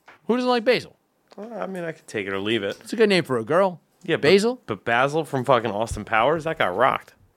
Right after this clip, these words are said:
Speaker 1: Yeah, but Basil is a good name, though, I think. It's a good
Speaker 2: All right.
Speaker 1: scent.
Speaker 2: If you say so.
Speaker 1: I want a broad to smell like basil.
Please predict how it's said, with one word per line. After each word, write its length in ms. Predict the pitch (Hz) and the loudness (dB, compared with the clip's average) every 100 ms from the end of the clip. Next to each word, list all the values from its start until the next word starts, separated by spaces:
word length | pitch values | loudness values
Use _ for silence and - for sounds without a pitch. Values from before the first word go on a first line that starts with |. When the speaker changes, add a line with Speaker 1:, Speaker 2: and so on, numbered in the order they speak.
| - | -6
Speaker 1:
Yeah, 120 | 233 | -2
but 260 | 120 92 - | -2 -4 -2
Basil 380 | 175 247 135 113 | 2 2 2 0
is 100 | 113 | 0
a 40 | |
good 180 | 113 143 | 4 4
name, 220 | 202 151 | 4 -2
though, 100 | - - | -8 -18
I 60 | - | -16
think. 240 | - 98 - _ _ _ _ | -12 -12 -14 _ _ _ _
It's 100 | - | -4
a 20 | 190 | 0
good 60 | 160 | 0
Speaker 2:
All 40 | |
right. 60 | 165 | 0
Speaker 1:
scent. 300 | 220 - - _ | -2 -2 -12 _
Speaker 2:
If 120 | - | -10
you 60 | |
say 200 | 175 127 | -4 -2
so. 240 | 127 92 95 _ | -4 -8 -18 _
Speaker 1:
I 60 | - | -4
want 160 | 208 143 | -2 0
a 20 | |
broad 240 | 135 143 | 2 2
to 80 | 117 | 0
smell 200 | - 131 | -4 -2
like 180 | 113 92 | 0 0
basil. 340 | 131 170 170 | 0 0 -4